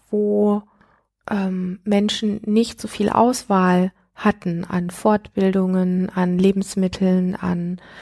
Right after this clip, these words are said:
sonstigen Gütern, die wir so täglich um uns herum haben. Ähm, und damit meine ich im Übrigen nicht nur Mat-, also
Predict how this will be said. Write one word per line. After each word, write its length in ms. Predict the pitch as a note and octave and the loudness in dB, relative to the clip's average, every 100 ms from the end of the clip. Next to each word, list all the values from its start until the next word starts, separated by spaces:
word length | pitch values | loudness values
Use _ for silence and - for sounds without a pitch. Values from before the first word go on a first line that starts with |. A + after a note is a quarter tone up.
| - - _ | -20 -20 _
sonstigen 680 | - F#3+ F#3+ - F#3+ F#3 | -2 0 0 -4 -2 0
Gütern, 540 | F#3 A3 - G3 G3 G3 - - - _ - | 2 2 2 2 2 -2 -10 -16 -16 _ -10
die 460 | G3+ F#3+ F#3+ G3 | -8 -6 -4 -4
wir 160 | F#3+ F#3 | 0 0
so 160 | F3+ F#3 | 0 -8
täglich 580 | - G3 - G3 - | -2 -2 0 -8 -8
um 140 | - F#3 | -6 -2
uns 220 | F#3 - | -2 -2
herum 340 | F#3 G#3+ A3+ | -4 -2 0
haben. 380 | F#3+ F3 G3 A#3+ - - - - - - _ - | 0 0 0 -6 -12 -20 -20 -20 -20 -20 _ -4
Ähm, 400 | F3+ F3+ F3 F#3 | -2 -2 -6 -4
und 140 | F#3+ | -2
damit 220 | G3+ G3+ - | 2 0 2
meine 200 | G3 G#3 | 2 2
ich 100 | G#3+ | -2
im 80 | |
Übrigen 640 | - G#3+ A#3 A3+ G#3+ - G#3 | -2 -2 0 2 2 0 -2
nicht 240 | A#3+ - | -2 -2
nur 300 | B3 A3+ A3 | 0 2 2
Mat-, 340 | G3+ G3 - - | 2 0 -2 -4
also 260 | G3 F#3+ | -2 -2